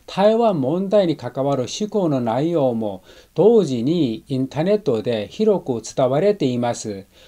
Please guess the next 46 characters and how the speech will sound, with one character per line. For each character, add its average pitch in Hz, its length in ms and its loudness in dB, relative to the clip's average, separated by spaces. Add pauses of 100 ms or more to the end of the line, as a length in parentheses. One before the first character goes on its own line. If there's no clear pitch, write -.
(200)
両 190 280 4
方 214 340 0
と 117 160 -2
も 123 420 0
内 131 300 -2
容 196 120 0
が 160 120 2
素 - 160 -8
晴 120 140 0
ら 127 120 2
し 165 160 -8
く、 107 320 -4 (240)
強 202 460 4
い 170 40 0
説 113 260 -6
得 190 260 -4
力 220 280 -2
が 135 220 2
あ 147 80 2
り、 110 300 -2 (300)
発 147 280 -4
熱 214 320 0
し 196 160 -8
て 151 140 0
い 135 120 0
る 113 140 -6
中 185 320 -4
共 185 280 2
軍 156 280 -4
艦 196 260 0
た 139 180 -4
ち 113 180 -10
に 120 240 -4
影 180 240 0
響 202 180 -2
が 160 200 2
あ 196 60 2
る 165 120 -2
と 127 160 -2
思 113 200 -2
わ 131 120 4
れ 143 100 2
ま 165 160 0
す 147 120 -8
の 107 180 -4
で、 110 260 -4